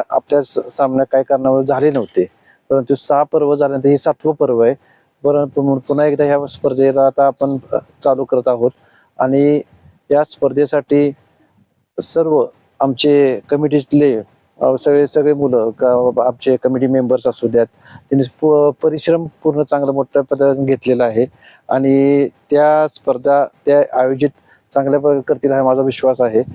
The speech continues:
आणि या स्पर्धेसाठी जे क्रिकेट प्रेमी आपले कराड, कोल्हापूर, सांगली, आपल्या कोकण विभागातले जे क्रिकेट प्रेमी ह्या स्पर्धेसाठी उत्स्फूर्त त्यांचा इथं सहभाग असतो, येतात ते, अ, स्पर्धा पाहण्यासाठी.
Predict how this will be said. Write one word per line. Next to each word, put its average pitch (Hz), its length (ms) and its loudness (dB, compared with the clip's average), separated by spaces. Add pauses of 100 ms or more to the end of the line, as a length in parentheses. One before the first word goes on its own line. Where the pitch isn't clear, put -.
(300)
आणि 139 340 0
या 151 160 2
स्पर्धेसाठी 147 800 -2 (300)
जे 139 80 -2
क्रिकेट 147 400 -2
प्रेमी 131 300 0
आपले 107 380 0 (360)
कराड, 131 320 0 (400)
कोल्हापूर, 127 600 0 (320)
सांगली, 127 760 0
आपल्या - 220 -2
कोकण 139 340 -2
विभागातले 131 500 0
जे 127 180 2
क्रिकेट 131 400 -4
प्रेमी 131 240 0
ह्या 135 140 0
स्पर्धेसाठी 135 440 -2
उत्स्फूर्त 135 400 -2 (120)
त्यांचा 139 340 0
इथं 135 220 -2
सहभाग 131 380 0
असतो, 135 240 0
येतात 131 300 0
ते, 135 200 0
अ, 127 440 0
स्पर्धा 127 360 -4
पाहण्यासाठी. 123 580 -2